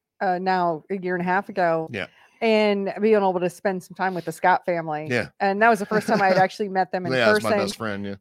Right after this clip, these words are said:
Speaker 1: And
Speaker 2: <laughs>
Speaker 1: just awesome people, fantastic people. Loved, loved spending some time with, uh, with Jeannie and Bobby and their
Speaker 2: Yep.
Speaker 1: kids, and it was just great family for sure. Yes.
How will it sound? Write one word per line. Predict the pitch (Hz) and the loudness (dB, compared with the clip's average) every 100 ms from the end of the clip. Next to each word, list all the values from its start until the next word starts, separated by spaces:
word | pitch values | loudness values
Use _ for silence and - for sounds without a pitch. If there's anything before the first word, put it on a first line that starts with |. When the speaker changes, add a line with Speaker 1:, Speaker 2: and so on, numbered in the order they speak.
| _ | _
Speaker 1:
And | 214 220 214 196 190 180 | 0 2 2 -2 -6 -10
Speaker 2:
<laughs> | 170 165 _ | -12 -14 _
Speaker 1:
just | 277 220 - _ - | 0 0 -2 _ -4
awesome | 185 170 185 170 | -4 -4 -8 -10
people, | 170 151 147 147 143 _ _ | -10 -10 -8 -8 -10 _ _
fantastic | 226 208 202 160 - 156 | -4 -2 -2 -2 -6 -16
people. | 170 160 - 151 160 | -12 -12 -8 -6 -6
Loved, | 175 180 165 _ | -2 -2 -4 _
loved | 180 170 | -6 -6
spending | - 185 170 | -6 -8 -8
some | 160 170 | -12 -10
time | 170 165 | -8 -8
with, | 156 151 | -8 -6
uh, | 160 165 151 - | -4 -4 -8 -8
with | 190 - | -8 -6
Jeannie | 180 170 160 | -8 -6 -8
and | 156 | -4
Bobby | 156 156 160 156 | -4 -4 -8 -12
and | 143 139 _ _ _ _ - - | -16 -20 _ _ _ _ -20 -8
their | 180 170 | -6 -6
Speaker 2:
Yep. | - | -10
Speaker 1:
kids, | - 220 196 190 160 | -2 2 2 0 -2
and | 160 143 - | -8 -8 -12
it | - 185 | -6 -6
was | 165 | -6
just | - 226 - | -4 -4 0
great | 185 165 | 0 2
family | - 165 151 151 139 _ | -2 -6 -6 -10 -12 _
for | _ 165 | _ -6
sure. | - 170 156 _ _ _ _ _ _ _ _ - | -2 -4 -6 _ _ _ _ _ _ _ _ -12
Yes. | - - - | -8 -8 -12